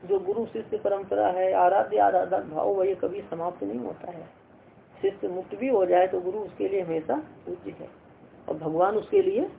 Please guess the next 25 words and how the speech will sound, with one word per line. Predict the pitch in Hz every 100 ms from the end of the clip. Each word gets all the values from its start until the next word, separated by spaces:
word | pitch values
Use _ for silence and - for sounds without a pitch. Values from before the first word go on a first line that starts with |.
| -
हमेशा | 160 156 -
पूज्य | - 185 175 226
है। | 190 170
जिनकी | 175 170 180
कृपा | 175 - 160
से | 226 214
मोक्ष | 190 180 -
हुआ, | 180
ईश्वर | 180 180 180
की | 180
कृपा | 170 156 156
से, | 156 185
वो | 180 175
भी | -
हमेशा | 202 185 175
आराध्य | 170 165 170 170
बने | 180 175
रहते | - - -
हैं। | 160 160
ये | 170 180
नहीं | 226
होता | 214 180 -
सब | 190 165
हो |
गया, | 170 175